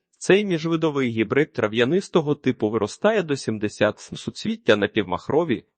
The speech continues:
цікавого червоного відтінку з цегляним відливом, їх діаметр досягає дев'ятнадцять см. Тичинки насичено-жовтого забарвлення з червоними прожилками, стебла товсті з великою гочастою листям світло-зеленого кольору,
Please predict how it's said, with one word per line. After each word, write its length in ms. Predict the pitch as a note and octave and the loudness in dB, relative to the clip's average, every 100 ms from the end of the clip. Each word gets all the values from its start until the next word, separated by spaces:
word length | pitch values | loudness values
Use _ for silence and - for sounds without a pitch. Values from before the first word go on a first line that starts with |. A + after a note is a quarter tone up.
| _ | _
цікавого 580 | - - F#3+ G3+ D3 G#2+ | -8 0 2 2 2 0
червоного 640 | - A2 G#2+ B2+ C#3 B2 G#2 | -2 -4 -2 -2 -2 -2 -4
відтінку 540 | A2 - A3 A#3 B2+ | -4 -4 -4 -2 -6
з 80 | - | -4
цегляним 560 | - A#2 A#2 A#2 A#2 | -4 -2 -2 -2 -4
відливом, 640 | G2+ A2 A2+ B2+ C3 F#2+ E2 | -4 -4 -2 -2 -2 -4 -4
їх 220 | A#2 A2+ | -6 -4
діаметр 480 | A2+ G#2+ G#2+ G2+ G#2 | 0 2 2 -2 -2
досягає 580 | G#2+ - G#2 A#2 C3+ A#2+ | -4 -2 -2 0 0 0
дев'ятнадцять 840 | G#2+ G#2 G#2+ - C#3+ E3 - - | -2 0 -2 0 -2 -2 -6 -8
см. 160 | - - _ _ - | -12 -20 _ _ -6
Тичинки 520 | G3+ - A3 G3 G2 | -6 -2 -2 0 -2
насичено-жовтого 1080 | G#2 G2+ B2 A#2 - G2+ G2+ G2+ - G2+ G2 | -2 -2 -2 -2 -4 -4 -4 -4 -6 -4 0
забарвлення 720 | G2+ F#2+ B2+ C#3+ A#2 G#2+ G#2 | 0 4 4 4 -2 -4 -4
з 80 | - | -4
червоними 640 | - G#2+ G#2 B2+ D3 C#3+ | -2 0 0 -2 0 -2
прожилками, 760 | - A#2 A#2 C3+ D3+ - F2+ D#2+ _ | 0 0 0 -2 -2 -2 -4 -8 _
стебла 500 | - - B2 G#2+ G2+ | -20 0 2 2 0
товсті 360 | - G#2 - F#3+ | 0 -4 -2 -4
з 120 | E3+ | -2
великою 520 | A2 A2 A#2+ - A2 | -2 0 0 0 0
гочастою 720 | G#2+ G#2 - G2+ G#2 - A2 | 0 -2 2 2 2 -4 -4
листям 400 | G#2 C#3+ - - | -2 -4 -2 -4
світло-зеленого 920 | - - B2 - C3+ B2 G#2+ G#2+ G#2+ G#2+ | -4 -6 -4 -2 -2 -2 -4 -4 -4 -6
кольору, 580 | - C3+ A#2+ G#2+ G2 | 2 2 4 0 -6